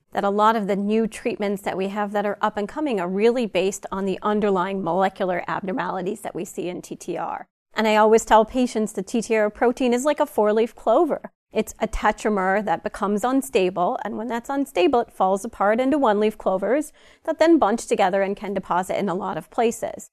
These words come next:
And a lot of our treatments are really aimed at stabilizing that four-leaf clover, and there are some aimed at preventing the four-leaf clover from creation in the first place. Really interesting mechanism, and I remember the first time I heard about the mechanism of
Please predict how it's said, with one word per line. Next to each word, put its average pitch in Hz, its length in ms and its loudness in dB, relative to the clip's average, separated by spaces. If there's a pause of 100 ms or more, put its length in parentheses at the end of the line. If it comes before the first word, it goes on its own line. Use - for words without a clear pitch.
(140)
And 262 120 -2
a 277 40 2
lot 311 260 6
of 311 100 2
our 277 140 6
treatments 247 460 -4
are 226 80 2
really 240 400 0
aimed 202 360 0
at - 300 0
stabilizing 202 1040 0
that 180 260 -2
four-leaf 180 400 -2
clover, 277 520 -2 (140)
and 196 140 -4
there 185 140 -4
are - 40 -6
some 214 460 0
aimed 185 420 -6
at 208 300 -2
preventing 202 540 -2
the 214 80 0
four-leaf 185 360 0
clover 180 260 -4
from - 280 -10
creation 208 540 -4
in 220 80 -2
the 247 80 -6
first - 320 -8
place. - 400 -8 (160)
Really 277 540 2 (120)
interesting 294 560 4
mechanism, 190 560 0
and 180 160 -4
I 208 80 0
remember 226 400 4
the 214 80 2
first 226 300 -2
time 214 120 0
I 196 120 -2
heard 220 240 2
about 190 240 0
the 196 80 -2
mechanism 208 500 -2
of 214 100 -2